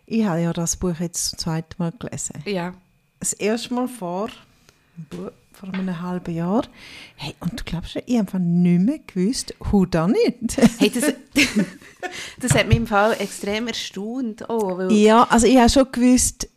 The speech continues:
Speaker 1: wer, also es haben ja alle Dreck am Stecken,
Speaker 2: Aha.
Speaker 1: aber, ähm, also ja, fast alle.
Speaker 2: Aha.
Speaker 1: Und wer mehr Dreck am Stecken hat, das habe ich noch gewusst,
Speaker 2: Aha.
Speaker 1: aber ich habe nicht mehr
Speaker 2: Nicht
Speaker 1: gewusst,
Speaker 2: gewusst, wer es
Speaker 1: who
Speaker 2: ist
Speaker 1: done
Speaker 2: gewesen.
Speaker 1: it. Ich weiss, ich habe nicht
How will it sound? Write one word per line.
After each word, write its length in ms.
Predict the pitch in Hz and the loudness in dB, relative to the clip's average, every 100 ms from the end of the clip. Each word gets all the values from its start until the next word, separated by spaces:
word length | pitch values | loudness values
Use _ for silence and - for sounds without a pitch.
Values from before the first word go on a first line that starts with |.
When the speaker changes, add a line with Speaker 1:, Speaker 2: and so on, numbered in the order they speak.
| _ _ 202 | _ _ -2
Speaker 1:
wer, 560 | 202 214 208 202 208 - _ _ - - | 4 6 8 6 4 -2 _ _ -6 -2
also 180 | 202 202 | 0 0
es 100 | 196 | 0
haben 180 | 208 190 | 2 2
ja 180 | 180 160 | 0 2
alle 160 | 208 262 | 2 2
Dreck 300 | 254 254 - | 2 0 0
am 100 | 240 | -2
Stecken, 460 | - 226 226 233 | 2 0 0 0
Speaker 2:
Aha. 200 | 226 202 | 0 2
Speaker 1:
aber, 300 | 190 180 190 | 2 2 2
ähm, 460 | 190 185 180 180 175 _ _ _ _ _ _ _ - | 2 0 0 -2 -6 _ _ _ _ _ _ _ -12
also 180 | 160 156 | -6 -4
ja, 140 | 139 | -4
fast 380 | - 180 202 - | -2 -4 -2 0
alle. 320 | 240 240 240 - | 2 2 0 -4
Speaker 2:
Aha. 380 | 180 180 180 202 | -8 -6 -8 -6
Speaker 1:
Und 260 | 214 208 185 | -4 -4 0
wer 360 | 202 190 190 - - - _ - | 2 4 2 -4 -20 -20 _ 2
mehr 420 | 196 196 202 262 | 4 6 6 4
Dreck 340 | 269 269 - | 2 -2 -2
am 60 | 277 | -6
Stecken 400 | - 269 262 262 | -4 -6 -6 -6
hat, 160 | 262 262 | -6 -6
das 140 | 254 | -4
habe 160 | 240 214 | -2 0
ich 60 | |
noch 120 | 196 190 | -2 -2
gewusst, 320 | 202 285 220 | 0 0 0
Speaker 2:
Aha. 80 | 233 | -2
Speaker 1:
aber 140 | 240 | -2
ich 160 | 208 170 | -2 -4
habe 240 | 202 220 | -2 2
nicht 260 | 226 226 240 | 4 6 6
mehr 120 | 254 | 2
Speaker 2:
Nicht 80 | 247 | 0
Speaker 1:
gewusst, 320 | 196 226 226 | 0 0 0
Speaker 2:
gewusst, 260 | 208 - - | -4 -8 -8
wer 80 | 185 | 0
es 40 | |
Speaker 1:
who 160 | 233 240 | 2 2
Speaker 2:
ist 320 | 208 - - | -2 -8 -4
Speaker 1:
done 100 | 185 | -2
Speaker 2:
gewesen. 180 | 185 165 | -2 -4
Speaker 1:
it. 60 | 151 | -6
Ich 100 | 196 | -2
weiss, 240 | 196 190 | -2 -4
ich 60 | - | -6
habe 200 | 208 202 | -4 -2
nicht 380 | 202 226 - | -2 -4 -8